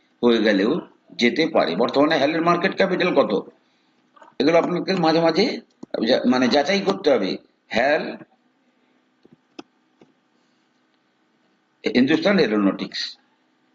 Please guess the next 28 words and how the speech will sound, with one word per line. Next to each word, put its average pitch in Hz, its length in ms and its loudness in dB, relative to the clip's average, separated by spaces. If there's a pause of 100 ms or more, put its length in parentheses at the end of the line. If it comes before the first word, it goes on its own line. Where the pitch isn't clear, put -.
(400)
প্রায় 151 340 0 (360)
তিন 151 300 4
লাখ 175 300 2
তেরো 135 240 2
হাজার 147 500 0 (220)
পাঁচশো 127 340 2
তেরো 131 300 0
কোটির 139 320 0
কোম্পানি। 98 520 0 (360)
বর্তমানে 139 440 0
তার 170 400 -2 (500)
যে, 110 420 2
উম, 107 300 4
ইয়ে, 123 320 6
কি - 160 -6
বলে, 139 340 0 (380)
পি 170 320 2
কত? 202 340 0 (280)
আটত্রিশ। - 600 -8 (720)
কোনোদিন 156 340 2
দেখা 135 240 2
যাবে 151 260 0
আগামী 139 220 0
দশ 131 240 0
বছর 135 320 0
পরে 113 280 0 (360)
দেড় 135 200 0
বি-, 117 140 -2